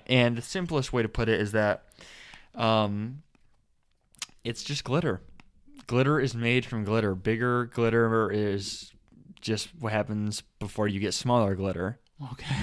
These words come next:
Speaker 1: Um,
Speaker 2: You're selling it for me?
Speaker 1: it's kind of a weird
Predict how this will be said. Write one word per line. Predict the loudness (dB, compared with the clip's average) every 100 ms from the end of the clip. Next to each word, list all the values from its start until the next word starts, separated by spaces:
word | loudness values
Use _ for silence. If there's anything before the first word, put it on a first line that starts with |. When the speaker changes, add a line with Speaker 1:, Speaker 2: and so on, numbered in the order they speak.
| -4 -6 -14 -18 -20 -20 -16 -2
Speaker 1:
Um, | 2 4 4 2
Speaker 2:
You're | -2
selling | -2 -4 -2 -2
it | -2
for | -4 -4
me? | -4 -4 -10 -18 -20 -20 -16 -4
Speaker 1:
it's | -2 -2
kind | -4 0 0
of | 2
a |
weird | 2 4 4 2